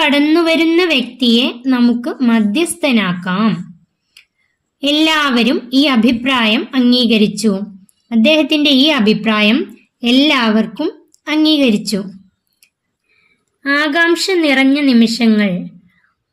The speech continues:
മസ്ജിദുൽ ഹറാമിലേക്ക് ബനു ഷൈബ കവാടത്തിലൂടെ ആദ്യം ആരാണ് കടന്നു വരിക എന്ന ആകാംക്ഷയോടുകൂടി എല്ലാവരും കാത്തിരിക്കുന്ന ആ നിമിഷങ്ങൾ. അല്പം കഴിഞ്ഞ് നബി തങ്ങളാണ് അതിലൂടെ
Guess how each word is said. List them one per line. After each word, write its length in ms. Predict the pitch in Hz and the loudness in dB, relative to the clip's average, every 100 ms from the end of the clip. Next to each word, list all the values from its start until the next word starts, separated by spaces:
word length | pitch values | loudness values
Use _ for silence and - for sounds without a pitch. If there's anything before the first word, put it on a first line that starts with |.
| _ _ _ _ _ | _ _ _ _ _
മസ്ജിദുൽ 480 | 240 233 - 247 294 | -4 -2 0 0 0
ഹറാമിലേക്ക് 880 | 254 240 233 247 269 269 269 302 339 - _ _ - | 0 0 0 2 2 0 -2 -4 -6 -8 _ _ -4
ബനു 360 | 247 269 294 330 | 0 2 2 0
ഷൈബ 340 | 320 294 302 | 0 0 -2
കവാടത്തിലൂടെ 1040 | 320 285 254 262 285 - 277 277 269 349 233 | -2 -4 0 0 0 -2 -2 0 0 -4 -2
ആദ്യം 420 | 226 233 240 349 247 | 0 0 0 -2 -2
ആരാണ് 460 | 233 247 277 277 | -2 0 0 0
കടന്നു 400 | 285 254 247 262 | -2 -2 0 0
വരിക 260 | 269 240 254 | 0 0 0
എന്ന 560 | 262 240 247 311 - 220 | 0 0 -2 -4 -8 -8
ആകാംക്ഷയോടുകൂടി 1300 | 214 220 240 262 302 - 311 262 277 262 226 - - | -4 -2 -2 -2 -4 -2 0 0 0 0 -2 -4 -4
എല്ലാവരും 580 | 233 226 233 233 262 - _ 311 | 0 2 2 0 -4 -6 _ -6
കാത്തിരിക്കുന്ന 760 | 294 - 294 254 247 233 330 254 | -4 -4 -4 -6 -2 -2 -2 -2
ആ 160 | 240 | -2
നിമിഷങ്ങൾ. 760 | 285 247 233 233 226 208 233 - - _ _ _ _ | 0 0 -2 0 0 2 -2 -6 -16 _ _ _ _
അല്പം 480 | 269 330 - 381 359 | -2 -2 -2 -2 0
കഴിഞ്ഞ് 580 | 294 254 247 302 - 262 | 0 0 0 -2 -2 0
നബി 280 | 269 262 370 | 0 0 0
തങ്ങളാണ് 640 | 311 254 220 208 220 214 | 0 2 2 2 0 -2
അതിലൂടെ 580 | 240 220 320 277 233 233 | -2 -2 0 0 0 0